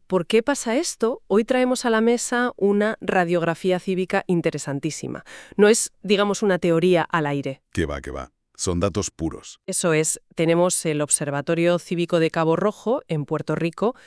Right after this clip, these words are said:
Speaker 1: con datos actualizados a julio de dos mil veintiséis. Y la misión de analizar esto es desgranar cómo un municipio, eh, de cincuenta mil habitantes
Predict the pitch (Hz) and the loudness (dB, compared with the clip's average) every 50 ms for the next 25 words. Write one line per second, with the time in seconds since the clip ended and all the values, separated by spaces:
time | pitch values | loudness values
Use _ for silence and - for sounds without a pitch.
0 | - _ _ _ _ _ - 147 143 143 147 147 - 156 139 - 156 - - - | -20 _ _ _ _ _ -6 -4 -2 -2 -2 -2 -2 -4 -6 -6 -8 -8 -6 -6
1 | 147 139 139 - - 151 151 143 147 143 143 - - 143 - - - 143 139 143 | -6 -6 -6 -8 -6 -4 -4 -2 -2 -4 -4 -6 -6 -8 -8 -8 -8 -6 -4 -4
2 | 143 139 139 139 139 135 151 147 143 139 143 139 - 151 143 - - 262 359 - | -4 -4 -6 -6 -8 -6 -6 -6 -4 -4 -6 -6 -6 -8 -6 -4 -4 -4 -4 -4
3 | - _ _ _ _ _ _ _ _ _ _ _ _ _ _ - 220 208 196 185 | -12 _ _ _ _ _ _ _ _ _ _ _ _ _ _ 0 4 4 4 4
4 | 190 190 - - 262 277 294 311 294 285 269 247 240 - - 262 262 285 285 - | 4 2 4 2 2 4 4 2 2 2 2 0 -2 0 0 2 2 2 0 -2
5 | - - - 254 285 - - - 202 214 202 175 175 170 156 147 151 147 156 151 | -2 0 0 0 0 -2 -2 -2 -2 -2 0 0 0 0 0 0 -4 -4 -4 -2
6 | 147 160 185 180 165 156 - _ _ - 208 208 196 175 147 135 131 - _ _ | -2 0 0 0 -2 -2 -6 _ _ -2 0 0 0 0 -2 -4 -6 -10 _ _
7 | 190 208 220 226 220 226 220 208 - - - 160 143 - 147 143 139 135 127 - | -2 0 2 2 0 0 0 -2 -4 -4 -4 -4 -4 -4 -4 -4 -2 -2 -4 -6
8 | - - 160 147 139 139 135 135 135 131 131 131 - - - 160 151 147 139 131 | -6 -6 -6 -6 -4 -6 -6 -8 -8 -8 -8 -10 -10 -12 -14 -16 -14 -12 0 2
9 | 175 160 147 - - - - _ - 160 156 143 156 151 147 139 147 139 147 160 | 2 2 2 0 -2 -10 -14 _ -4 -4 -2 -2 -2 -4 -2 -2 -2 -2 0 0
10 | 170 175 165 160 151 175 180 190 175 - 185 254 - | 0 0 -2 -2 -2 0 0 0 0 -2 -4 -4 -6